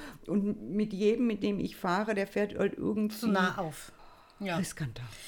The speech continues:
Speaker 2: Aber es hat so ein bisschen was von
Speaker 1: Ja.
Speaker 2: Kontrollverlust auch, was du beschreibst. Als Beifahrer hast du keine Kontrolle über
Speaker 1: Ja.
Speaker 2: das Auto. Hm?
Speaker 1: Ja,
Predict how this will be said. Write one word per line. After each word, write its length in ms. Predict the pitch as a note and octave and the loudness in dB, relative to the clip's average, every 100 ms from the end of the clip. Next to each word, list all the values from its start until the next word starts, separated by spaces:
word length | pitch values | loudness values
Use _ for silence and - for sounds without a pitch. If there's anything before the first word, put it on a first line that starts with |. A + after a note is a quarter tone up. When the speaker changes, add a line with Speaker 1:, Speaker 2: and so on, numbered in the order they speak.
| - - | -8 2
Speaker 2:
Aber 140 | A3+ | 2
es 120 | A3 | 4
hat 160 | C#4 C#4 | 0 2
so 100 | C#4 | 4
ein 80 | A#3 | 4
bisschen 280 | C#4 C#4+ | 2 0
was 160 | B3 A#3+ | 0 0
von 100 | B3+ | -2
Speaker 1:
Ja. 60 | A#3+ | -2
Speaker 2:
Kontrollverlust 800 | A3 - B3 B3 E3+ D#3+ - - | -4 -2 -2 -2 -2 -4 -8 -14
auch, 120 | - | -10
was 160 | F#3 - | -10 -10
du 60 | |
beschreibst. 600 | E3 D#3 - D#3+ - - A3 | -12 -10 -8 -8 -10 -8 -6
Als 140 | G3+ | 0
Beifahrer 560 | G#3 A3+ A#3 A#3 G#3+ G#3+ | 4 4 4 2 2 0
hast 180 | A3 A#3+ | -2 -6
du 40 | |
keine 220 | - G#3+ | -2 -2
Kontrolle 380 | G#3 F#3+ - G3 | -2 -4 -2 0
über 80 | D#3 | 0
Speaker 1:
Ja. 60 | B2+ | -2
Speaker 2:
das 80 | |
Auto. 300 | C#3+ F3+ C3+ - - - | -4 -6 -8 -10 -14 -6
Hm? 260 | G#3+ B3 C4+ - _ - | -4 -4 -6 -14 _ -10
Speaker 1:
Ja, 180 | A#2+ | -8